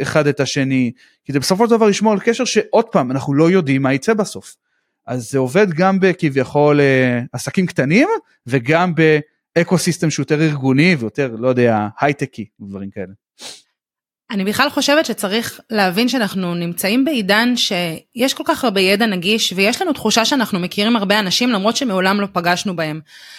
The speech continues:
Speaker 2: זאת אומרת, אני יכולה להגיד לך שיש הרבה מאוד אנשים שאני מרגישה שאני אוהבת, ואם הם יצטרכו משהו, אני רצה לעזור להם, ובחיים לא פגשתי אותם.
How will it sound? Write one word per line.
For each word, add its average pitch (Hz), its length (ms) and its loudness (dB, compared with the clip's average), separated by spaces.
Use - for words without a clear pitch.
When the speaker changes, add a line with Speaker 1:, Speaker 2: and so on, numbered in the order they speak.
Speaker 2:
זאת - 100 -8
אומרת, 220 160 2
אני 233 80 2
יכולה 285 140 2
להגיד 294 120 0
לך 302 160 0
שיש 247 200 2
הרבה 226 220 0
מאוד 254 160 2
אנשים 220 240 0
שאני 254 160 -2
מרגישה 202 360 -2
שאני 247 260 2
אוהבת, 208 520 2
ואם 233 140 0
הם 262 100 0
יצטרכו 196 540 -4
משהו, 262 320 2
אני 185 260 -6
רצה 214 420 -2
לעזור 208 400 2
להם, 302 200 2
ובחיים 247 340 0
לא 311 120 4
פגשתי 220 440 2
אותם. 160 300 -2